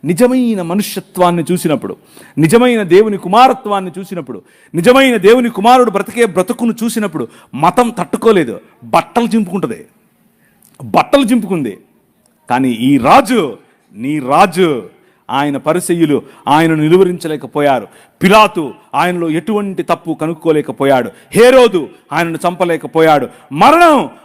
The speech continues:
ఆయనను బంధించలేకపోయింది, సమాధి ఆయనను కట్టి పడేయలేకపోయింది,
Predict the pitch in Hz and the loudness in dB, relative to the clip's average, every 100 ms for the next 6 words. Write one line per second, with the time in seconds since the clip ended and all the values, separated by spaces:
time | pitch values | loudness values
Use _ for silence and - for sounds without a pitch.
0 | - 196 226 202 220 269 262 240 247 226 | -2 0 2 2 2 2 2 2 2 2
1 | 220 247 262 208 - - - - 233 311 | 4 4 4 2 -2 -12 -8 0 4 6
2 | 381 277 254 139 - - 196 269 254 254 | 4 2 -2 -4 -10 -2 2 2 0 -2
3 | 254 254 311 262 262 320 311 294 302 294 | -2 -2 -2 4 6 6 4 2 0 0
4 | 269 349 359 302 | 4 4 4 0